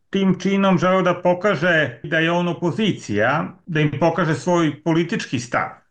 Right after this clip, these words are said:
On je dosta politički aktivan, nije samo crkveno aktivan, što je sasvim u redu, to je njegovo pravo.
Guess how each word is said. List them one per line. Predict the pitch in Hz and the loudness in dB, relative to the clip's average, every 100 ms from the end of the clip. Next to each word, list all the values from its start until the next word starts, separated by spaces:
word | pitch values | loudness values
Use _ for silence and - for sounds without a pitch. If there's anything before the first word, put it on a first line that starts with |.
| - | -6
On | 175 180 | 0 2
je | 170 | 2
dosta | 180 - 160 | 0 0 -4
politički | 170 165 160 175 - 160 | 0 0 0 -6 -2 0
aktivan, | 127 - 123 127 | 0 -2 -2 0
nije | 135 127 | 0 0
samo | 147 135 135 127 123 | 0 0 2 0 -2
crkveno | 123 160 127 | -4 -2 -2
aktivan, | 104 - 127 139 156 | -4 -4 -4 -2 -2
što | - 135 | -4 -4
je | |
sasvim | 135 123 143 143 | -2 -4 0 2
u | 123 | 2
redu, | 120 120 | 0 -2
to | 123 | -2
je | 127 | 0
njegovo | 120 120 123 | 0 0 -2
pravo. | 117 87 95 147 180 | 0 -2 0 0 0